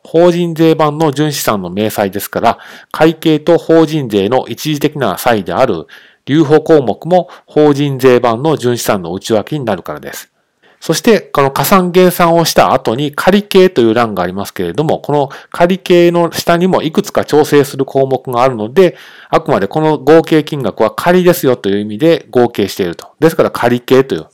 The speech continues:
合計ではなくて仮計という表現になっているというわけです。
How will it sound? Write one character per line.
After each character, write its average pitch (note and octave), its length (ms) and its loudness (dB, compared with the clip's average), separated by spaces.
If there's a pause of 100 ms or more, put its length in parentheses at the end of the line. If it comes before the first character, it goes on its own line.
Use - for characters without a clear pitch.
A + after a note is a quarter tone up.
合 D3+ 240 4
計 D#3 260 2
で D#3 80 4
は A2 80 0
な G#2 100 -2
く - 80 -12
て F#2 120 -4
仮 - 300 -4
計 E3 200 2
と C3 120 -2
い G2 40 -2
う G2+ 60 -6
表 G#2 220 0
現 F#2+ 60 -8
に A#2 60 -8
な G#2 120 -6
っ - 60 -20
て F2 120 -10
い D#2+ 40 -10
る D#2+ 80 -14
と - 100 -20 (340)
い G2+ 80 -8
う F#2+ 80 -6
わ F#2+ 100 -6
け - 100 -14
で F#2 120 -8
す。 - 160 -14